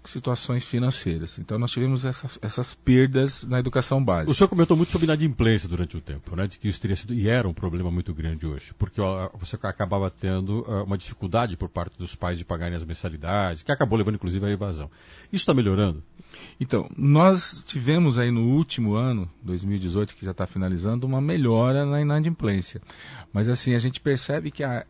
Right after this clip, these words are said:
Speaker 1: ainda a inadimplência ela está muito mais alta do que vinha até dois mil e quatorze.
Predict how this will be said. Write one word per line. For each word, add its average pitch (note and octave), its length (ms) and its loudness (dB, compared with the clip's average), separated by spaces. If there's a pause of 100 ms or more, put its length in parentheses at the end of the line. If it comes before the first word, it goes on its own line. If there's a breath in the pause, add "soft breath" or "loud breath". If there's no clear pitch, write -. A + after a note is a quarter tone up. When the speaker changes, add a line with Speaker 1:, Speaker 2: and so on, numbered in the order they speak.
Speaker 1:
ainda C3 440 0
a - 20 0
inadimplência A#2 640 -4
ela B2 200 -2
está A2 400 -4
muito A#2+ 300 -2
mais G#2+ 240 -4
alta A#2 240 -4
do B2 100 -6
que B2 140 -10
vinha A2+ 280 -4
até B2 280 -4
dois B2+ 220 -4
mil A#2+ 120 -4
e B2+ 40 -6
quatorze. - 480 -6